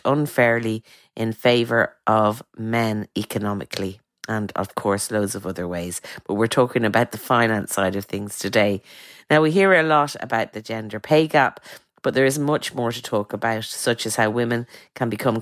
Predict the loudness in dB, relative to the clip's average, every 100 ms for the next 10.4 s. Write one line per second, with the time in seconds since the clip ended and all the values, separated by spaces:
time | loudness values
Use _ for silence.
0 | -6 0 4 4 4 0 0 -2 -4 -4
1 | -6 0 4 4 2 -2 -4 -2 0 0
2 | -4 -6 -6 -4 2 2 2 -2 -2 -4
3 | -2 -2 -2 -4 -6 -6 0 0 0 0
4 | -2 -4 _ _ _ _ _ 2 4 4
5 | 4 2 -2 -2 -4 -6 -2 0 0 -2
6 | -8 _ -2 0 2 2 0 0 0 0
7 | -2 -2 -4 0 2 2 2 0 -2 -2
8 | 2 4 4 0 -10 -18 -20 -12 -2 0
9 | 2 2 0 -2 -6 -2 0 0 -2 -2
10 | 2 2 2